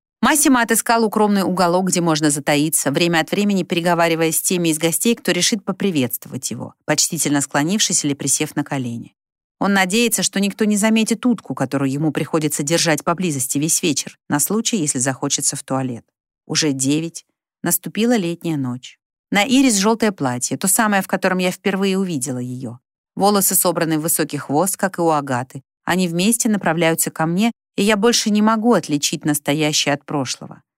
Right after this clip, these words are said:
Мне физически больно, как будто кто-то отвесил мне пощечину. Блондинка и брюнетка. Идеально сложенные, притягательные.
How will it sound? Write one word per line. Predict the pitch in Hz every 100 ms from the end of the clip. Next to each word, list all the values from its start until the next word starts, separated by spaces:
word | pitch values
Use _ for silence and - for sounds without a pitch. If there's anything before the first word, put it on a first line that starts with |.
| _
Мне | - 170 175
физически | - 190 175 143 127 - 123
больно, | 127 120 117 107 -
как | 147
будто | 151 - 151
кто-то | - 196 160
отвесил | 139 151 151 139
мне | 147 143
пощечину. | 147 147 - 123 - - 131 _
Блондинка | 160 170 170 160 208 269 262 226
и | - 190
брюнетка. | 160 165 151 143 127 - _ - 143 _ _
Идеально | 175 175 202 190 175
сложенные, | 165 170 160 151 156 160 160 139 - -
притягательные. | - 175 - 156 147 160 165 - - - 160